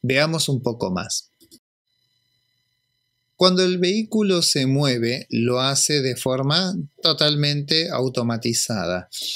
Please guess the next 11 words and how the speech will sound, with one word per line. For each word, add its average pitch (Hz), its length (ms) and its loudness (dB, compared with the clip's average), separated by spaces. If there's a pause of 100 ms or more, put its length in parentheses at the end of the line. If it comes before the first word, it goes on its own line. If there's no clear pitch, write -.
(300)
Para 175 220 2
eso, 170 480 0
nosotros 143 760 -2
necesitamos 135 920 -2
decirle 107 680 -2
a 110 420 -4
nuestro 120 340 -2
programa 139 500 -2
de 151 140 -4
tres 175 260 -4
D 175 240 0